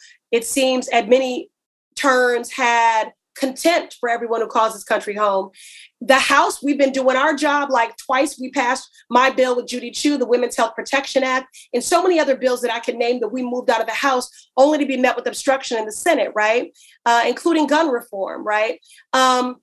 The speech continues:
but we've had state legislatures and mayors and governors and city councilors and school committees who stood in the gap. And at least in Massachusetts, we've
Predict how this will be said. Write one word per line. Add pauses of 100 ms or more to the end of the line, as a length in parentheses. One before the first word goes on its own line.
(760)
but
we've
had
state
legislatures
and
mayors
and
governors (340)
and
city
councilors
and
school
committees (640)
who
stood
in
the
gap. (600)
And
at
least
in
Massachusetts,
we've